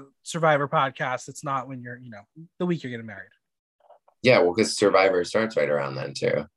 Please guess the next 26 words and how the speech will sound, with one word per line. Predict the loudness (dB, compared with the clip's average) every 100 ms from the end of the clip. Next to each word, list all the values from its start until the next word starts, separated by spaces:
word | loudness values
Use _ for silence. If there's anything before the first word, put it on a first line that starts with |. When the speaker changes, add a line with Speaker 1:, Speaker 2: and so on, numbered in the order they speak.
| _ _ _ -4
Speaker 1:
No, | -2 -2
Survivor | -2 0 2
starts | 0 -2 -2 -6
in |
two | -8 -10
weeks. | -10 -18 -20 _ _ _ _ _ _ -10 -10 -14 _ _ _ _ -8
Speaker 2:
Oh, | -6
shit! | -2 0 0
Which, | 2 0 0 -6
yeah, | 2 2 4
I |
guess. | 0 0 -8 -10 -8
So | 2 4 6
it, | 6 6 6
it | 6
will | 4 4
be | 0 2 0 -2 -8 -20 _
well | 2 4 6
Speaker 1:
In |
the | 6
Speaker 2:
into | 6
Speaker 1:
middle | 4 4
of |
Speaker 2:
this | 0
Speaker 1:
the | -4
season. | -6 -8 -16